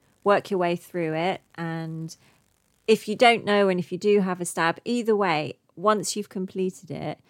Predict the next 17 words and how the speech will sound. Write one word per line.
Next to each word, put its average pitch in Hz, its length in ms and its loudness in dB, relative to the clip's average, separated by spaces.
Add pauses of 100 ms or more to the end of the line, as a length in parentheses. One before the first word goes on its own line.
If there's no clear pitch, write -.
(240)
you 180 140 -4
can 175 200 -8
see 180 260 -6
your 165 160 -6
score, 269 720 2
you 185 320 -4
can, 170 500 -8 (200)
and 202 140 0
then 202 100 2
for - 180 -10
any 202 180 0
questions 180 460 -6
that - 120 -18
you 175 100 -10
didn't 277 380 -2
get - 220 -8
right, 143 440 -4